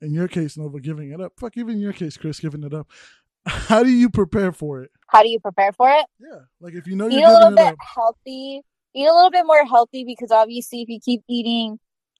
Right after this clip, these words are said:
Speaker 2: shit, stuff that's gonna make you shit and you know what makes you shit, let's stay away from that because you don't want the first time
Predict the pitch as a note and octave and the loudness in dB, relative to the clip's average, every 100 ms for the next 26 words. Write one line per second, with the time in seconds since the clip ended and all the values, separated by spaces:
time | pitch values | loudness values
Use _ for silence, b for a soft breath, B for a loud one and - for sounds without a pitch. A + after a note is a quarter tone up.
0 | - - - - - A#3 - A#3 - G#3 | -14 -6 -6 -6 2 4 6 2 0 -6
1 | F3+ G3 - A3+ - A#3 G3 F3+ F#3 F#3 | -4 -4 -6 -10 0 0 0 -4 -6 4
2 | F3+ G3+ G#3+ _ - G3 G3 F3+ F#3+ F#3+ | 6 6 2 _ -12 4 4 4 -4 -6
3 | - A#3 - C4 C4+ - _ _ _ _ | -8 -12 2 4 4 0 _ _ _ _
4 | _ _ - G3+ A3 - G#3 B3 - - | _ _ -18 -16 -18 -10 4 4 4 0
5 | E4 D4+ A#3 G#3 A#3+ C#4 C4 C4+ B3+ A3 | 6 6 6 2 2 0 6 6 6 2
6 | A3 G3 F#3 _ G3+ A#3 B3 A3+ A#3 A#3 | -8 -8 -10 _ 0 4 6 6 4 2
7 | G3 - G#3 - - G#3+ G3+ G3 | -8 -6 -6 -6 -2 -2 0 -4